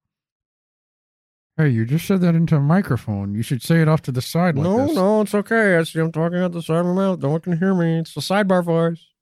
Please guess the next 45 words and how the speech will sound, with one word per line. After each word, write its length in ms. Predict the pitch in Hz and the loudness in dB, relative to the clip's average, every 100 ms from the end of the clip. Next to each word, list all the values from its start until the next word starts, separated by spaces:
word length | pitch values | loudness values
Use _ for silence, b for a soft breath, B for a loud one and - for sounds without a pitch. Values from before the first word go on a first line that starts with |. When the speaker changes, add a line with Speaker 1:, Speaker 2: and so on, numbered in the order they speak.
| - | -18
Speaker 1:
Okay, 460 | 165 277 247 214 190 | -10 -6 -4 -2 -4
if 80 | 196 | -6
you 100 | 214 | -8
say 200 | 269 247 | -6 -6
so. 140 | 180 175 B B - | -6 -10 B B 0
It 100 | 151 | 4
kinda 160 | 208 | 4
seems 180 | 190 220 | 6 4
like 100 | 202 | 4
it's 120 | 170 160 | 2 2
probably 180 | 175 196 | 0 2
getting 200 | 180 175 | 0 2
picked 180 | 196 196 | 2 2
up 100 | 170 | 2
by 100 | 180 | 4
the 80 | 175 | 4
microphone, 340 | 247 - 156 | 2 0 2
Speaker 2:
No, 180 | - 254 | 4 4
Speaker 1:
though. 40 | 135 | 4
Speaker 2:
trust 220 | 208 226 | 2 2
me, 100 | 208 | 2
the 100 | 190 | 2
bunk 220 | 165 190 | 0 0
funkers 260 | 220 226 208 | -2 0 2
won't 200 | 233 240 | 2 2
know. 380 | 254 220 202 202 | 4 4 2 0
So 280 | - 156 | 2 2
what 160 | 156 160 | 2 2
they 100 | 180 | 2
know, 280 | 202 220 208 | 2 2 2
won't 240 | 185 202 | 2 0
know, 160 | 220 208 | 2 2
won't 200 | 208 208 | 2 0
hurt 160 | 233 - | -2 0
them. 360 | 180 175 185 | -2 0 -2
So 220 | - 151 | -2 0
we 120 | 151 151 | 2 4
gotta 180 | 165 | 4
make 140 | 180 170 | 4 2
them 140 | 143 | 2
Speaker 1:
<laughs> 0 | |
Speaker 2:
think 180 | 220 208 | 0 -2
that 100 | 208 | -4
we're 120 | 190 | -6
cool. 500 | 190 220 185 175 180 | -4 -2 0 -2 -4